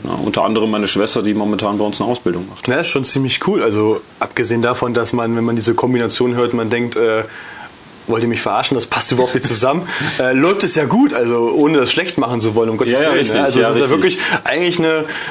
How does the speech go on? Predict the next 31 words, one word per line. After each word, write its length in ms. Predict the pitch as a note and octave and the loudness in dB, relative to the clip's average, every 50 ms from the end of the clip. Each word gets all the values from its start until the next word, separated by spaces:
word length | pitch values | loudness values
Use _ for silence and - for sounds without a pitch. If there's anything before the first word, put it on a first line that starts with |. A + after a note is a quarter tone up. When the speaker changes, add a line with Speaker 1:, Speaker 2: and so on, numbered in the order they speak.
| A#2 G#2 - | -6 -4 -2
Speaker 2:
lustige, 480 | A#2+ A#2+ C3 E3 - - G#3+ F#3+ A3 | 0 2 2 2 2 2 0 2 0
verrückte 560 | G#3 - C#3 B2+ D#3 E3+ - - F3+ E3 D#3+ D3 | 0 2 2 0 0 0 0 0 2 2 2 0
Verkaufsstrategie 840 | - - - - D3+ D#3+ D#3+ - - - C#3 A#2 A#2+ B2 A2+ A#2+ C3+ | -2 -2 -2 0 -2 -2 -2 -2 -2 -2 0 0 0 0 0 2 0
und 120 | C#3 C3 | 2 0
es 80 | B2 A#2 | 0 0
funktioniert 540 | - C3 B2+ - - A#2+ A#2+ C3+ D3 C3+ - | 0 -2 0 0 0 2 2 2 2 2 2
ja. 240 | A2 G2 F#2+ - - | 2 2 2 0 0
Und, 220 | G#2 G#2 G2+ G2 | 0 0 0 0
äh, 320 | - G#2 G#2 G#2 G#2 G#2 G#2 - - - - - - - - - - | 0 0 2 2 2 0 -2 -4 -10 -16 -16 -16 -16 -18 -16 -8 -4
Speaker 1:
Das 140 | - A#2+ - | -2 0 0
sind 140 | - C#3+ C#3 | 0 0 0
halt 120 | C#3+ C3+ B2 | 0 0 2
immer 180 | D3+ D3 D3 | 2 2 2
so 80 | C3 B2+ | 2 2
mehr 180 | C3 C3 C3 B2 | 2 2 2 2
so, 300 | B2 B2+ B2 A#2+ A2 A2 | 2 2 2 2 2 2
so 120 | G2+ A2 | 2 2
Marktlücken 1200 | A2 A2 A2+ A2 B2 C#3+ - - - - - - - G#2+ G#2 A#2 A2+ A#2 - A#2 A2 G#2+ G#2 G2 - - | 2 2 0 0 0 -2 -4 -8 -16 -18 -8 -4 -2 0 0 0 -2 -2 -2 -2 -2 -2 -2 -4 -6 -6
pro 200 | - - G#2 G2+ | -4 -2 0 2
Jahr. 140 | G2 F#2+ | 2 2
Also 120 | A2 A2+ A2 | 2 2 2
man 80 | A#2+ | 2
muss 140 | C#3 C#3 - | 2 2 2
halt 120 | D3 C3 A#2+ | 0 0 0
immer 140 | C3 C3 | 0 2
so, 140 | A#2+ A#2 A#2+ | 2 2 2
so 100 | G#2 A2 | 2 2
eine 100 | A2+ A2+ | 2 2
Nische 360 | A2 A2+ A#2 A#2+ B2+ - - | 2 2 2 2 2 2 0
bedienen. 400 | G#2+ F2+ F#2 E2 - F2+ F2 G#2+ | 0 0 0 -2 -2 -2 0 0
Speaker 2:
Ja. 100 | A2+ A2+ | 0 0